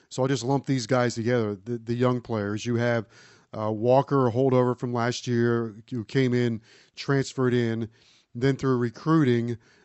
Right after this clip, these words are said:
McLaughlin, Rodriguez, and, uh, Big Baby, Lawrence Seymour.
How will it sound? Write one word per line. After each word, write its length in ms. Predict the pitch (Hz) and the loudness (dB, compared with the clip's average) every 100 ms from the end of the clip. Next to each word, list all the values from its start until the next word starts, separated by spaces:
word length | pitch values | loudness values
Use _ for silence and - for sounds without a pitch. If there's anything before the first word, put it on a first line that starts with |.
| _ | _
McLaughlin, 960 | 113 113 127 143 139 - 143 143 139 120 _ _ _ | -10 -2 4 6 4 2 0 0 -2 -6 _ _ _
Rodriguez, 960 | 117 120 120 113 135 127 135 127 - - - | -4 0 0 2 2 4 2 0 -4 -10 -6
and, 400 | 127 120 117 113 | -4 -2 -2 -2
uh, 300 | 107 107 104 | -2 -2 -2
Big 200 | 120 113 | -4 0
Baby, 280 | 131 113 | 0 0
Lawrence 340 | 104 120 120 - | -2 -2 -2 -4
Seymour. 520 | - 127 110 82 | -4 -4 -4 -6